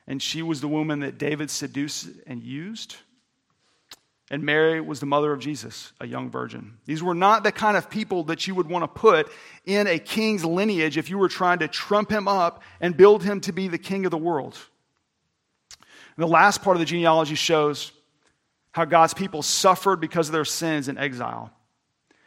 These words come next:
They lost all their power, they lost all their wealth, they lost their land, they lost their entire identity.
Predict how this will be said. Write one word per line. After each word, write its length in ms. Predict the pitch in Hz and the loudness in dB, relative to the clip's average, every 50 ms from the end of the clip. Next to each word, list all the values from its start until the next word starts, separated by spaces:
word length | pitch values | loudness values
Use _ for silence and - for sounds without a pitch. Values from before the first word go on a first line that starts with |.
| _ _ _ | _ _ _
They 80 | 135 | -6
lost 360 | 139 135 143 151 160 160 - - | -2 2 4 4 4 4 2 2
all 180 | 151 160 160 | 2 4 4
their 100 | 151 135 | 4 0
power, 600 | - - 160 165 170 185 190 190 190 185 175 156 - _ _ | -4 0 2 4 4 4 4 2 0 -2 -4 -10 -16 _ _
they 60 | - 139 | -6 -2
lost 360 | 139 135 139 143 143 - 143 | 2 4 4 2 2 -2 -4
all 120 | 147 143 | -6 -4
their 120 | 139 127 131 | -4 -6 -8
wealth, 500 | 135 156 175 175 175 175 175 - - - | 0 4 6 6 6 6 4 0 -6 -10
they 80 | 135 135 | -8 -2
lost 360 | 139 139 143 151 147 - - | 0 2 2 2 0 -4 -6
their 100 | 139 120 | -6 -6
land, 480 | 131 143 156 165 170 175 180 180 160 - _ _ _ | -4 -4 -4 -4 -4 -4 -4 -6 -8 -12 _ _ _
they 120 | - 160 | -4 0
lost 320 | 156 151 160 170 170 - - | 4 6 6 6 4 2 -2
their 120 | 180 160 | -2 -2
entire 880 | 147 143 - - - - - 175 160 160 170 180 185 190 185 185 180 - _ _ _ _ _ _ _ _ _ _ _ - | -2 -4 -6 -10 -12 -10 -8 -6 -4 -2 -2 0 0 0 0 -2 -8 -12 _ _ _ _ _ _ _ _ _ _ _ -8
identity. 520 | 143 123 - 135 120 - - 127 113 104 | -8 -6 -8 -10 -12 -10 -14 -16 -18 -18